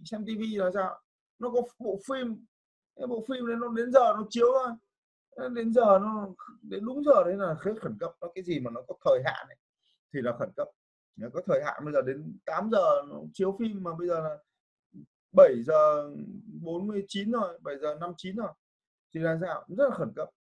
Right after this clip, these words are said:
Đấy, nhưng mà nó quan trọng không ạ? Nó không quan trọng. Đấy, như vậy là gì ạ? Không quan trọng, không khẩn cấp thì bỏ qua. Mà qua, không quan trọng mà khẩn cấp thì cũng gì ạ? Cũng bỏ qua. Chuyển giao cho người khác,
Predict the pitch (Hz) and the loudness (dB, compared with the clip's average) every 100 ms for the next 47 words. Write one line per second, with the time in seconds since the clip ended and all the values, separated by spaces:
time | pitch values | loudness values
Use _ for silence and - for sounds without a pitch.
0 | _ - - 180 196 180 170 202 196 185 | _ -6 -6 -6 -6 -6 -2 -4 -4 -6
1 | 175 - _ _ _ _ _ - 165 156 | -4 -8 _ _ _ _ _ -14 -12 -6
2 | 147 131 - _ _ _ _ _ _ _ | -6 -6 -10 _ _ _ _ _ _ _
3 | _ _ _ _ _ _ _ _ _ 139 | _ _ _ _ _ _ _ _ _ 0
4 | 170 190 185 139 127 123 - _ - 170 | 4 4 4 4 0 -2 -6 _ -6 -4
5 | 160 151 139 - - _ _ 165 143 120 | -2 -2 -2 -4 -8 _ _ -4 -2 -6
6 | - 160 - _ _ _ _ 131 107 98 | -4 -6 -8 _ _ _ _ -8 -8 -12
7 | - 113 - 139 110 _ _ _ - 113 | -10 -8 -2 -2 -2 _ _ _ -10 -10
8 | - 180 - - 208 190 180 - - 120 | -2 -2 -2 -2 0 2 0 -2 -4 -10
9 | 117 135 113 185 - _ _ 131 113 135 | -10 -6 0 0 0 _ _ -10 -8 -8
10 | 180 165 - - _ 139 156 - 135 117 | -4 -4 -4 -8 _ -8 -8 -4 -4 -4
11 | - _ _ _ 160 117 113 127 127 123 | -10 _ _ _ -4 -2 -2 -4 -4 -6
12 | 104 135 | -6 -8